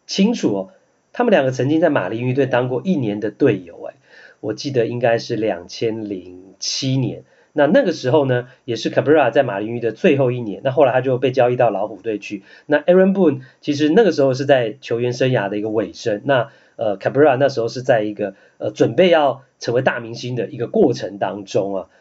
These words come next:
那其实两人还当过队友啊，啊，但是呢，呃，多年后，呃，在这样的一个场合呢，其实双方是针锋相对的。那其实提到了，呃，Cabrera 被故意四坏球保送，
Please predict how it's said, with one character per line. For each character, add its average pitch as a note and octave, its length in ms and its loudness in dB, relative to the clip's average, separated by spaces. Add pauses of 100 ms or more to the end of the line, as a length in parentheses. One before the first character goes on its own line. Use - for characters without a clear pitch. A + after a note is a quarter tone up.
(100)
那 B2 100 -4
其 C3 140 -6
实 C#3+ 120 -2
两 A2 200 2
人 A2+ 80 -4
还 A#2 80 -2
当 C3 180 0
过 C3+ 100 0
队 C3 300 2
友 F#2 180 -6
啊， G2 200 -8
啊， F#2 120 -8 (240)
但 D3 140 4
是 C#3+ 140 -2
呢， B2 240 -2 (340)
呃， A2 100 -8
多 F#3+ 220 4
年 D3 240 2
后， D3 300 0 (180)
呃， A2+ 140 -4
在 C#3 160 4
这 G3 100 2
样 E3+ 100 2
的 C#3+ 60 -8
一 - 20 -10
个 B2+ 60 -4
场 B2 260 -4
合 A2 140 -4
呢， A2 220 -4 (200)
其 C#3+ 160 -4
实 B2+ 340 -2 (120)
双 C3 300 2
方 B2+ 180 2
是 B2+ 320 -4 (160)
针 B2 220 0
锋 A#2 160 -2
相 G#2+ 220 0
对 G#2 200 -2
的。 F#2+ 100 -14 (360)
那 G#3+ 120 4
其 G3+ 160 0
实 A3 120 0
提 G3+ 160 0
到 A3+ 180 6
了， E3 280 4 (200)
呃， C#3 380 4
Cabrera F3 500 4
被 G3+ 140 2
故 G#3 180 0
意 F#3+ 80 6
四 G3 180 -2
坏 F#3 140 4
球 D3+ 180 0
保 A#2 220 0
送， C3+ 380 0